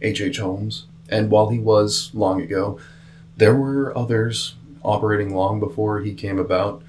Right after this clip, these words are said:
longer than the country's even been a country. So today we're gonna focus on one that, that's kind of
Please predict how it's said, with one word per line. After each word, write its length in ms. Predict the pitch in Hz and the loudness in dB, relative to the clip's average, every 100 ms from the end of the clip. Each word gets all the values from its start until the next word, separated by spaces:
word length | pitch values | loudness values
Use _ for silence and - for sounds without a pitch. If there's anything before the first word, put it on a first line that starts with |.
| - - - | -20 -20 -8
longer 400 | 101 98 98 98 | -4 -2 -2 -4
than 300 | 101 101 95 | -6 -6 -6
the 100 | 98 | -6
country's 460 | - 98 104 101 101 | -4 -6 -6 -6 -6
even 180 | 101 | -4
been 160 | 101 98 | -4 -4
a 60 | - | -4
country. 360 | 123 - - - | -6 -6 -10 -10
So 200 | - - | -2 0
today 260 | 98 113 135 | 0 2 0
we're 120 | 135 | 0
gonna 220 | 117 110 | -2 -4
focus 360 | - 107 101 101 | -4 -4 -4 -6
on 160 | 101 95 | -6 -4
one 280 | 98 95 | -4 -4
that, 200 | 92 - - - - - | -4 -8 -12 -20 -16 -6
that's 360 | 143 139 - - - - - - | -4 -4 -6 -12 -20 -20 -20 -14
kind 320 | - 117 110 | -6 -2 0
of 320 | 104 95 - | 0 -2 -8